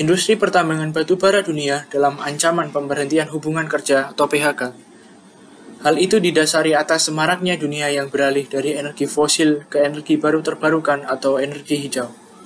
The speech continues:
Dalam laporan terbaru Global Energy Monitor, tercatat ada sebanyak dua koma tujuh juta pekerja langsung di tambang batu bara yang beroperasi di seluruh dunia.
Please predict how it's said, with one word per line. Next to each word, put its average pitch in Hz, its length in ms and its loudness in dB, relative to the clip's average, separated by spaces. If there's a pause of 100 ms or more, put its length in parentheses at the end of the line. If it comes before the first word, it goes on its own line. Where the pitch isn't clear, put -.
(1300)
Dalam 214 240 4
laporan 180 320 2
terbaru 165 400 2
Global 151 320 4
Energy 147 400 -4
Monitor, 139 560 0 (880)
tercatat 156 480 0
ada 143 240 0
sebanyak 151 400 0
dua 175 240 4
koma 160 320 -4
tujuh - 240 -10
juta 139 400 0 (160)
pekerja 139 640 0 (160)
langsung 156 480 0
di 131 80 -4
tambang 131 480 0 (240)
batu 143 320 0
bara 127 240 0 (1400)
yang 147 160 0
beroperasi 160 560 4
di 156 80 0
seluruh 151 400 2
dunia. 135 400 -6